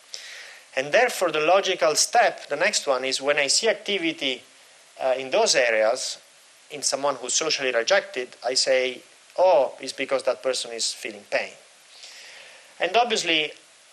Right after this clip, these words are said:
uh, it is possible that these reverse inferences are correct. We have to do them, but we need to reason in a probabilistic way.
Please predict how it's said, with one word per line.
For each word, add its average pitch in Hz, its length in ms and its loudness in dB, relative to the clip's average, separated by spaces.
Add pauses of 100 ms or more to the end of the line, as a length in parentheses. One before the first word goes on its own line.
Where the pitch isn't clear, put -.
(160)
uh, 156 220 4 (1500)
it 190 160 -6
is - 120 2
possible 170 500 2
that 135 140 -10
these 135 200 -2
reverse 135 340 0
inferences 120 520 -4
are 110 80 -2
correct. 113 420 -6
We 131 120 -6
have - 340 2
to - 100 -12
do 113 160 -10
them, 113 220 -4
but 147 220 -2
we 185 100 -4
need 208 280 -6
to 170 300 -2
reason 175 380 -2
in 143 100 -4
a 135 60 -4
probabilistic 131 800 -2
way. 98 240 -6